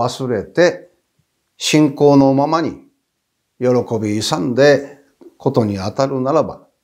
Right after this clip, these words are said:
それはことごとくヒノキ心である。ヒノキ心は一時の行為ではなく、日常の絶えざる喜びの行いである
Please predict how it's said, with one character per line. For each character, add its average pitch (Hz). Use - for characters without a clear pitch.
そ -
れ 113
は 151
こ 135
と 160
ご 175
と 170
く 190
ヒ 156
ノ 208
キ -
心 95
で 78
あ -
る。 -
ヒ -
ノ 151
キ 139
心 104
は 156
一 185
時 196
の 113
行 170
為 113
で 98
は 80
な 113
く、 -
日 151
常 175
の 190
絶 180
え 165
ざ 160
る 147
喜 104
び 175
の 165
行 127
い 98
で 90
あ 90
る -